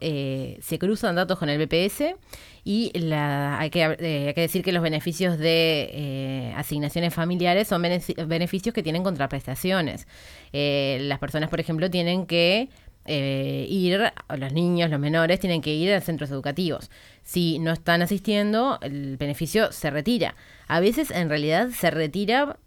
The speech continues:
y era un error en el dato porque la persona no era que no estaba yendo, sino que por una enfermedad prolongada no estaba asistiendo en esos meses. Eso se soluciona. Entonces, en principio se larga como el dato de esto de las ocho mil per-, eh, bajas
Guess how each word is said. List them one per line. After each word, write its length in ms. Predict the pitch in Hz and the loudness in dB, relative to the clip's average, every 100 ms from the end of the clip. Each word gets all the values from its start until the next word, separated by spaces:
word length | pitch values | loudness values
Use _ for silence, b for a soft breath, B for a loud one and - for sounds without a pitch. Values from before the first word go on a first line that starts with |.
| - | -6
y 380 | 196 208 247 233 | -2 0 2 2
era 280 | 175 175 202 | 2 4 4
un 220 | 175 160 | 2 0
error 200 | 156 170 | 2 2
en 120 | 180 | 2
el 160 | 196 202 | 2 2
dato 240 | 220 220 | 2 2
porque 140 | 247 175 | 2 2
la 120 | 143 | 0
persona 340 | 139 175 170 | -2 0 0
no 80 | 165 | 2
era 120 | 165 | 2
que 60 | 165 | 2
no 60 | 165 | 0
estaba 240 | 180 185 | 0 0
yendo, 280 | 185 180 202 | 0 -2 0
sino 260 | 185 151 | 0 0
que 200 | 160 202 - - | 2 2 0 -6
por 120 | 147 | -2
una 120 | 151 160 | 0 0
enfermedad 420 | 156 156 160 160 | 0 0 2 2
prolongada 580 | 175 180 196 170 175 214 | 2 2 2 2 2 2
no 100 | 151 | -2
estaba 320 | - 147 165 | 0 2 2
asistiendo 400 | 175 - 156 147 | 2 -2 -2 -2
en 60 | |
esos 200 | 151 147 | -2 -2
meses. 400 | 165 220 - 113 - B B - | 2 2 2 -6 -10 B B 0
Eso 180 | 113 | 2
se 140 | 151 160 | 2 2
soluciona. 680 | 170 180 180 220 214 226 277 | 2 2 2 2 4 2 0
Entonces, 340 | 226 254 269 B B B B | 0 0 -2 B B B B
en 80 | 185 | 0
principio 300 | 190 196 311 | 2 4 2
se 100 | - | 4
larga 240 | 208 233 233 | 4 4 2
como 220 | 185 160 | 2 2
el 120 | 156 | 4
dato 260 | 180 196 190 | 4 4 2
de 80 | |
esto 160 | 165 175 | 2 2
de 140 | 160 | 0
las 160 | 143 139 | 0 -2
ocho 220 | 160 165 | -2 0
mil 260 | 165 190 208 | 2 2 2
per-, 180 | 180 143 | 2 2
eh, 200 | 147 143 | 0 2
bajas 560 | 170 180 247 262 339 | 2 2 2 0 0